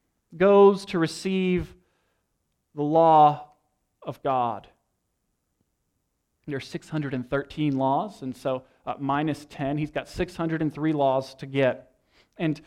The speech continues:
while he's doing that, before he even gets down the mountain, we read in chapter thirty-two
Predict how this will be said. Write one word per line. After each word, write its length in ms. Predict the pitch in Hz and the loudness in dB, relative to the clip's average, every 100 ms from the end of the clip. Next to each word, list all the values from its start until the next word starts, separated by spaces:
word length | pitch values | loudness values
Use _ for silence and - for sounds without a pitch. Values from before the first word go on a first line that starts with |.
| _ | _
while 460 | - 180 240 294 277 | -2 2 4 4 2
he's 280 | 202 214 165 | 0 -4 -4
doing 420 | 165 180 196 147 | -6 0 2 0
that, 440 | 117 113 139 - _ _ _ _ - | -2 -4 -4 -6 _ _ _ _ -4
before 480 | 180 - 240 262 | -4 0 2 4
he 140 | 247 214 | 2 -4
even 420 | 202 202 175 160 | -6 -4 0 -2
gets 520 | 147 160 180 - - - | -2 -2 -2 -4 -20 -8
down 460 | 160 165 165 165 151 _ _ _ _ _ | -4 0 0 -2 -6 _ _ _ _ _
the 140 | 151 | -2
mountain, 720 | 156 156 170 175 139 110 120 143 _ _ _ _ _ _ _ _ _ _ _ _ _ _ _ _ _ _ _ _ _ _ | 2 4 4 2 -4 -6 -6 -10 _ _ _ _ _ _ _ _ _ _ _ _ _ _ _ _ _ _ _ _ _ _
we 120 | 175 190 | -2 0
read 380 | 160 160 156 - | 2 0 -2 -10
in 120 | 151 | -10
chapter 300 | - 151 147 | -6 -6 -6
thirty-two 760 | - 170 156 156 151 117 117 | -4 -2 -2 -6 -8 -6 -8